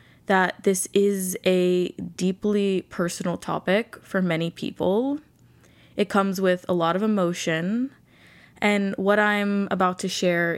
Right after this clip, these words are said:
is my experience, it's my truth. Not everyone will resonate with my message in the same way, but I hope that for those that do,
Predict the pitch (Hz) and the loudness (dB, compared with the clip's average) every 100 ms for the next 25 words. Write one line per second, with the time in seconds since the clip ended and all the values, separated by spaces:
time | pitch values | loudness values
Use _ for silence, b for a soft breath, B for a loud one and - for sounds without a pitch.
0 | - 165 160 160 190 - - _ _ - | -2 -2 -2 -4 -10 -12 -16 _ _ -2
1 | 214 202 202 190 - 185 180 175 170 185 | 2 2 0 -2 0 2 2 0 -2 -6
2 | - - 185 180 175 175 - 170 160 185 | -10 -8 -4 0 0 -2 -2 -2 0 -4
3 | - - b b b b b b - 208 | -8 -20 b b b b b b 0 4
4 | 208 - 180 175 190 196 196 202 202 185 | 4 2 0 2 2 2 0 -2 0 0
5 | 180 175 180 175 180 180 190 180 175 175 | 0 0 -2 2 2 2 0 0 2 0
6 | 185 175 165 165 170 - 170 180 170 165 | 0 -2 0 -2 -2 -2 0 0 0 0
7 | 170 165 160 - - 254 285 B B B | -2 -2 -4 -2 -2 -2 -4 B B B
8 | B B - 208 196 190 208 202 202 - | B B 0 2 2 2 0 0 -2 0
9 | 190 180 175 170 165 - 156 156 185 254 | 0 2 0 -2 -6 -2 -2 0 -2 -4